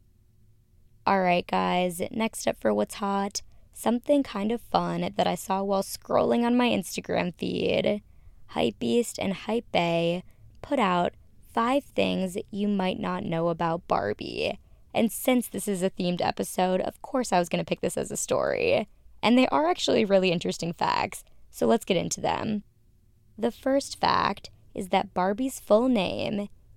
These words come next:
is Barbara Millicent Roberts, which, if you watch the movie, or you just maybe know this, she was called Barbara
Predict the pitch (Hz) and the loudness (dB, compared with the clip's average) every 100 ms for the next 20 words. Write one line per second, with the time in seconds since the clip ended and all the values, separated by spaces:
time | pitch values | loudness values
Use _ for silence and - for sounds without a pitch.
0 | - 196 180 180 185 190 226 247 240 190 | -4 -4 -2 0 0 0 0 2 2 0
1 | 185 185 - 185 - - 185 165 - - | -2 -2 -2 -2 -2 -6 -4 -2 0 -2
2 | 76 69 - - - - - - - - | -2 -4 -8 -10 -10 -12 -20 -20 -20 -20
3 | - 233 240 - - - 196 208 - - | -2 0 0 0 -4 -2 -2 -2 -2 -2
4 | 247 180 170 180 190 226 - 175 170 175 | 0 0 0 0 0 -2 -4 -4 -2 -4
5 | - 202 - 185 175 226 202 170 170 208 | -4 -4 -4 -6 -2 2 4 4 4 4
6 | 220 - - - - - - - 208 - | 2 -2 -12 -20 -20 -20 -4 2 2 2
7 | - 247 185 - 175 180 175 180 185 | 0 0 0 0 0 0 0 0 -2